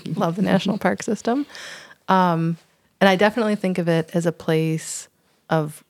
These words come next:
recreation and beauty and preservation. I really had never thought of it until now as also a repository of historic skills.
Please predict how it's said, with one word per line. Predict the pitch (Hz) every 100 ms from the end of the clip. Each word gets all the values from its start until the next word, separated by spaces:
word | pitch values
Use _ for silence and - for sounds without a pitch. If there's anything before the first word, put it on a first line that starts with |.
| -
recreation | 190 160 - - 220 233 - 208 202 190
and | 143 156 156
beauty | 220 226 220 208 202 196 190 185
and | 156 147
preservation. | - - 151 180 214 208 - 196 196 190 180 - _ _ _ _ _ _ _ _ -
I |
really | 185 202 262 302
had | 190 165
never | 170 170 185 175
thought | - 165
of | 165 160
it | -
until | 160 - 151 156 -
now | 165 165 180 - 123 - 190 202 - _ _ _ _ _ _ -
as | 165 -
also | 175 220 233 175 160 160 160 156 156 - _ _ _ _ _ _ -
a | 170
repository | 160 - 180 190 185 175 160 156 156 156 151 156 156 _ _ _
of | - 151 151 151 - -
historic | 170 - 165 156 - -
skills. | - - - - 139 151 254 302 -